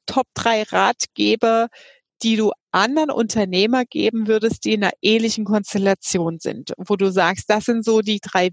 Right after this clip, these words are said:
wichtigsten Punkte, wenn's um Unternehmensübergabe geht, im Verhältnis zu Ju-, Junior, Jen-, Senior nebeneinander, eine Zeit lang Übergabe zu klären, abzutasten, wo du sagst, das sind eigentlich so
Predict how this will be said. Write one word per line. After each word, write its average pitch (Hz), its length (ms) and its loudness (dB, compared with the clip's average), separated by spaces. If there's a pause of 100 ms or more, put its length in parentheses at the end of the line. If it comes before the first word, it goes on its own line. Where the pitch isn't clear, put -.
wichtigsten 262 720 -2
Punkte, 262 680 2 (420)
wenn's 240 300 0
um 233 400 2
Unternehmensübergabe 247 1500 0
geht, 240 600 0
im 202 260 -2
Verhältnis 226 720 0
zu 220 180 0
Ju-, 214 220 -4
Junior, 208 320 0
Jen-, 202 340 0
Senior 208 380 -2
nebeneinander, 247 960 2 (360)
eine 226 120 0
Zeit 220 420 2
lang 208 300 0
Übergabe 196 600 2
zu - 180 -10
klären, 269 720 0
abzutasten, 233 1080 -2 (400)
wo 220 100 2
du 214 120 2
sagst, 208 380 0
das 220 180 0
sind 247 120 -4
eigentlich 226 480 0
so 220 300 2